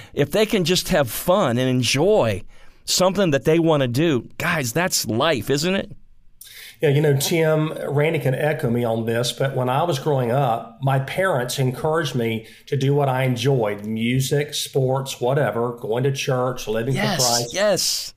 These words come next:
Speaker 2: And so what happened was I was able to own my interest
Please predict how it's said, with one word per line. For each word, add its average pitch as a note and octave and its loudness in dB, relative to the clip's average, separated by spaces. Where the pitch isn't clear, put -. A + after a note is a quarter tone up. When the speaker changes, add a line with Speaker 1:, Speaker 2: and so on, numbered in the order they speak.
Speaker 2:
And C#3 2
so D3+ 2
what D3 0
happened E3 0
was C3 0
I C#3+ 2
was C#3+ 2
able C#3+ 2
to C#3 -2
own F3 2
my C3+ -2
interest D3 -2